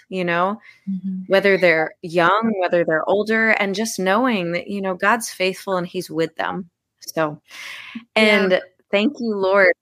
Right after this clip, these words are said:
Speaker 1: for this beautiful miracle.
Speaker 2: Yes. Yes. And, and I just wanna say something. Your miracle story is not gonna be identical to my miracle story.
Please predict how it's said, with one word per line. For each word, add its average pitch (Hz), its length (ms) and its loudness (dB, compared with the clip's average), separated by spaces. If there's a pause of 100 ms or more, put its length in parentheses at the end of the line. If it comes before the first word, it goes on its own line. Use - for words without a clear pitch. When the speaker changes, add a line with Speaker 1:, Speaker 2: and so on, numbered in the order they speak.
(120)
Speaker 1:
for 175 80 -12
this 180 180 -2
beautiful 208 480 -2
miracle. 170 720 -4 (200)
Speaker 2:
Yes. 196 840 -8 (520)
Yes. 190 500 2
And, 233 240 0 (240)
and 247 80 2
I 330 120 4
just 415 240 0
wanna 262 160 0
say 254 200 0
something. 233 400 -2 (280)
Your 320 480 0
miracle 254 400 0
story 202 720 -2 (240)
is 208 260 0
not 214 480 2
gonna 240 160 0
be 185 340 -2
identical 170 580 -4
to 165 140 -8
my 151 200 -6
miracle 127 400 -6
story. 101 580 -6